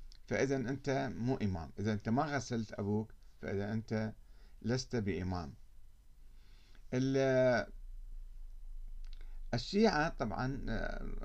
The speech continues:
معظمهم كما قلت لكم وقفوا على موسى بن جعفر، وتقريبًا نظرية الإمامة أيضًا، يعني لما الإمام غائب،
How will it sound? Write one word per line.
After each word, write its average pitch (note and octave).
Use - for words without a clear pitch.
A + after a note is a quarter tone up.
معظمهم C#3+
كما A#2+
قلت C3
لكم A#2+
وقفوا A#2+
على F#2
موسى F2+
بن F#2+
جعفر، C#3
وتقريبًا F#3
نظرية F3
الإمامة F3
أيضًا، D#3
يعني A2
لما C3+
الإمام C3
غائب، C#3